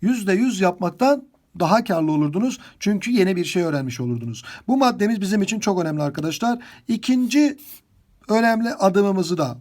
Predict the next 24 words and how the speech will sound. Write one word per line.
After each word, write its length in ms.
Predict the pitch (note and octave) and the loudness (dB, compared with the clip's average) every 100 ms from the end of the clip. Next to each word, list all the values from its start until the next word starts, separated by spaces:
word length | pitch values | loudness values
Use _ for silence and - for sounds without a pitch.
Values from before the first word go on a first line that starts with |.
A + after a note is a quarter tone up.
| - | 0
aşmış 400 | G3+ A3+ B3+ - | 0 2 -4 -2
olduk. 420 | B3 A#3+ C4 C4 - - - E3+ | 0 0 -2 -6 -20 -20 -14 0
Geçelim 520 | C4+ D4 G#3+ B3 B3+ | 2 2 0 0 -2
sonraki 440 | B3+ A3+ F#3+ F3 | 0 2 2 0
adımımıza. 400 | D3 B2+ A#2+ G#2 - _ _ _ _ _ - | -4 -4 -6 -10 -16 _ _ _ _ _ -4
Şimdi 280 | C4+ D4 | 4 6
arkadaşlar 520 | B3+ - C4+ B3+ G3+ G3 | 8 6 4 4 4 2
üçüncü 380 | F3+ A#3 B3 | 0 2 4
adımı 260 | C4+ G#3 G3 | 4 4 2
gördüğünüzde 760 | G#3+ B3 G3+ F#3+ F3 F3 A#3 A#3 - D3 | 4 4 4 2 0 0 -2 -2 -12 4
"Ya 300 | G#3+ A#3 G3 | 8 8 6
hocam 320 | A3+ G#3 D#3 | 4 2 2
siz 380 | - C4 G3+ F#3+ | 0 0 2 2
de 100 | F3 | 2
mi?" 120 | E3 | 4
diye 300 | F#3 G#3+ A#3 - | 2 2 -2 -10
serzenişte 680 | - A#3 C4 C4 B3+ - D4 | 0 2 4 2 2 2 2
bulunabilirsiniz. 720 | B3 B3 A#3+ B3+ A#3+ F3 D3 F#3 | 4 4 4 0 0 0 0 4
Ama 380 | A#3+ G#3+ A#3+ - _ - | 4 4 2 -6 _ 0
itiraf 420 | B3 A#3+ B3+ A#3 | 0 4 4 4
edeyim, 420 | F#3 G#3 B3+ B3 - | 2 2 2 -2 -8
ben 320 | D#3 B3+ A#3+ | 2 4 4
de 60 | F#3 | 2
arkadaşlar, 560 | D#3+ - D3 B2 C#3 | 0 -2 -6 -6 -6